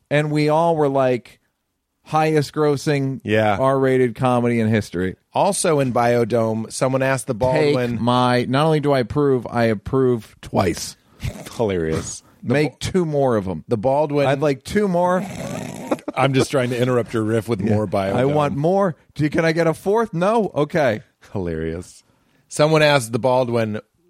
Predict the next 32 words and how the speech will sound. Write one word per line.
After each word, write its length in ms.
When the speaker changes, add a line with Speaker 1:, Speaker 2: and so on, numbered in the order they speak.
Speaker 2:
"Who 560
is 500
your 120
father?" 680
I 80
don't 140
know 100
how 240
they 140
get 180
there. 240
And 100
he 80
goes, 300
"Well, 100
my 140
mom 320
and 80
the 80
authorities 480
are 60
still 200
trying 260
to 60
figure 240
that 200
out." 280
It's 140
just 200
a 60
rape 320
joke. 380